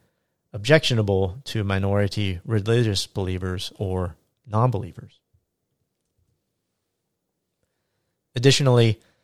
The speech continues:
protection of religious expression has been subject to legislative action. These protections have prompted several important and some controversial recent United States Supreme Court cases.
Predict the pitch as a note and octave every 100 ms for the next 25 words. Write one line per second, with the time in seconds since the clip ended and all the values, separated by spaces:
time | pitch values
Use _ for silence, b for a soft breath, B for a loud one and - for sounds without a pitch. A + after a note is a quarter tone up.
0 | _ _ - C3 C#3+ - C3 C3 A#2 A2
1 | - A#2 A2+ A#2+ A#2 A2 - - - A2+
2 | - A2 G2+ G2 G#2 A#2+ G#2 - A#2+ A2
3 | A2 - - - A2 G#2 A2+ A2 - B2
4 | B2 A#2+ G2+ G2 - - G#2+ _ _ _
5 | _ _ _ _ _ _ - B2+ - B2
6 | B2+ - A2+ G#2 - A2 G2 G2 - -
7 | A#2+ - G#2+ F#2+ - B2 A#2 A#2 G#2+ G#2
8 | G#2 - B2 A#2 G#2 - _ _ _ _
9 | _ - G#2+ - A#2+ A2 G#2 - G#2+ G2+
10 | A2+ D3 - B2 G#2+ G2+ A2+ G#2 A2 G2+
11 | - _ _ _ _ A2+ A2+ A2 - -
12 | G#2+ - A2 - A2 G#2 - A2 - -
13 | G#2+ - - -